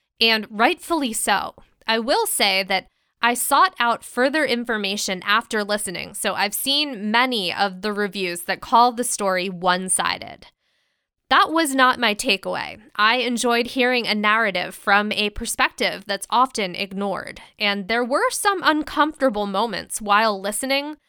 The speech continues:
but I think that's what a good documentary does. It makes you think. And as always,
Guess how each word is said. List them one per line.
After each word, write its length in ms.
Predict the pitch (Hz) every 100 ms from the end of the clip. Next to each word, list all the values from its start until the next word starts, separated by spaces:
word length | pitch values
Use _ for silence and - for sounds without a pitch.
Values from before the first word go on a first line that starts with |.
| _ _ _
but 120 | - 254
I 100 | 233
think 300 | - 330 349
that's 280 | 269 262
what 140 | 220 208
a 60 |
good 340 | 180 202 196 196
documentary 760 | 180 185 185 175 180 185 175
does. 600 | 180 175 185 - - - _ _ _
It 180 | 226 226
makes 400 | 202 190 190 -
you 100 | 185
think. 520 | - - 180 - - - _ _ _ _
And 340 | 208 190 185 - -
as 280 | 226 285 -
always, 640 | 220 202 123 71 65 -